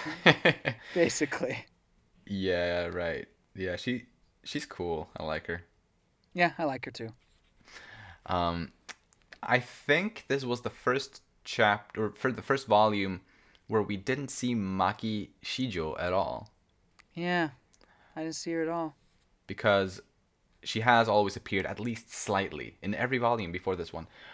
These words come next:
Speaker 1: And, uh, uh, you know, th-, th-, there wa-, there was at one point in this volume where I thought I saw her. Um,
Speaker 2: Oh, really?
Speaker 1: it's in, in Osaragi's chapter. There's,
Speaker 2: Okay.
Speaker 1: um, both in the present day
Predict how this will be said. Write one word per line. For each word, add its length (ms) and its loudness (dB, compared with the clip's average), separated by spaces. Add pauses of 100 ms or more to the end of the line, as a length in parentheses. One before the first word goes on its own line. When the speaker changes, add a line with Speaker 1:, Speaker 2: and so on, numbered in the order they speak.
(680)
Speaker 1:
And, 300 6
uh, 340 10
uh, 60 -4
you 140 -4
know, 100 -2
th-, 160 -6
th-, 160 -2
there 160 2
wa-, 200 6
there 160 4
was 220 6
at 120 -2
one 180 4
point 240 0
in 100 -2
this 100 -4
volume 240 4
where 120 4
I 20 0
thought 480 4
I 80 6
saw 240 2
her. 240 2 (560)
Um, 560 0
Speaker 2:
Oh, 100 4
really? 320 0
Speaker 1:
it's 140 -6
in, 200 0 (180)
in 140 0
Osaragi's 840 4
chapter. 460 4 (1120)
There's, 500 6
Speaker 2:
Okay. 100 8
Speaker 1:
um, 460 4 (400)
both 300 4
in 160 4
the 160 4
present 460 -2
day 380 2